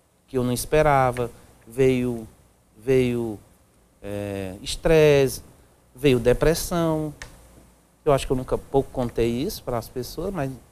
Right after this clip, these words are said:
aproveitar que nós estamos falando disso, tive um ciclo difícil de adoeci.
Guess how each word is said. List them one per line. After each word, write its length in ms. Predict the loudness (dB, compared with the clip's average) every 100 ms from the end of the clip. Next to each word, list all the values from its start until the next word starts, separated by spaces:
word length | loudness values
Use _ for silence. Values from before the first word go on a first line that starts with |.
| _ _ _ -6
aproveitar 580 | 0 2 4 4 4 -2
que 80 | -2
nós 120 | -6
estamos 200 | -6 -4
falando 320 | -2 -2 -4
disso, 300 | -6 -12 -16 _ _ _
tive 220 | -4 0 0
um 80 |
ciclo 480 | 0 -4 -2 -2 -4
difícil 580 | -8 -10 -10 -10 -10 -12
de 240 | -12 -14 -14 _ _ _ _ _ _ _ _ _
adoeci. 640 | 2 4 4 4 -2 -4